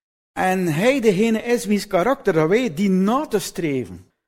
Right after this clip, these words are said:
dan is hij toch de enige die zichzelf zou moeten verheerlijken.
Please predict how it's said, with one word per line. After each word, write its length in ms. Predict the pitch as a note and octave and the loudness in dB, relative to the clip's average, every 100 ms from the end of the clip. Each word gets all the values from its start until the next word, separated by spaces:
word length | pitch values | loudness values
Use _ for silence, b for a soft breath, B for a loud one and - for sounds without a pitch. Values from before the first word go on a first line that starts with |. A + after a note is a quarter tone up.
| _ | _
dan 200 | - C3+ | -6 -2
is 140 | F#3+ A3 | -2 -2
hij 100 | F3 | -4
toch 200 | F3 D3+ | -2 0
de 260 | C#3 C3+ | 0 -2
enige 540 | - A3+ C4+ C4 F#3+ D3+ | -4 -2 0 0 0 -2
die 120 | C3+ | -2
zichzelf 580 | B2+ D#3 - C4 D#4 C#4 | -2 -4 -4 -2 -2 -2
zou 200 | C#4 A#3 | -2 0
moeten 260 | G#3+ G3 | -2 -4
verheerlijken. 680 | E3+ E3 D#3+ E3+ C#3+ B2 - | -4 -2 0 0 0 -4 -6